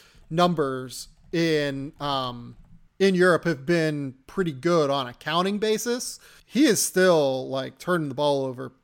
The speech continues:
pretty substantially while not knocking down threes, and that has kinda always been the rub, right?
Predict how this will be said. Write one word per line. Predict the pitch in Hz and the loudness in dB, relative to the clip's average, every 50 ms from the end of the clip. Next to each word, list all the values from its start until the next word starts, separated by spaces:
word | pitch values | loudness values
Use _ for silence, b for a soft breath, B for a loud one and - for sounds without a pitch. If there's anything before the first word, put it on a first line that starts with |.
| _ _ - | _ _ -20
pretty | - - - 180 190 180 170 147 131 | -20 -8 0 2 2 2 2 -2 -4
substantially | - - - 131 131 - - - 160 156 151 147 139 - 143 123 123 127 127 127 b b b _ - | -8 -10 -10 -10 -10 -10 -8 -6 -4 -4 -4 -4 -6 -8 -10 -12 -12 -12 -12 -14 b b b _ -12
while | 135 139 160 156 156 143 147 143 139 135 131 131 | 0 4 6 6 6 6 6 4 2 2 0 -2
not | 135 139 151 160 160 - - | -2 0 2 2 2 2 0
knocking | 151 156 156 147 - 147 139 | 0 0 0 0 -2 -4 -4
down | 147 143 143 139 135 127 | -2 -2 -2 -2 -4 -6
threes, | - - 143 139 139 151 175 190 165 156 | -10 -10 -8 -6 -4 -4 -4 -4 -4 -6
and | 143 135 143 | -6 -6 -4
that | 151 151 147 | -4 -4 -2
has | 139 151 147 143 135 127 - - | -4 -4 -4 -4 -6 -8 -10 -10
kinda | - - 156 160 160 151 | -8 -6 -4 -2 -2 -2
always | 156 156 139 151 151 151 147 135 123 | -2 -2 -2 -2 -2 -2 -4 -6 -8
been | 139 160 151 143 135 127 | -8 -8 -8 -6 -8 -10
the | 127 123 | -12 -12
rub, | 117 123 127 139 175 202 233 220 _ _ _ - | -12 -8 -6 -6 -6 -6 -8 -12 _ _ _ -8
right? | 139 147 147 156 170 190 220 | -4 0 0 2 0 0 -4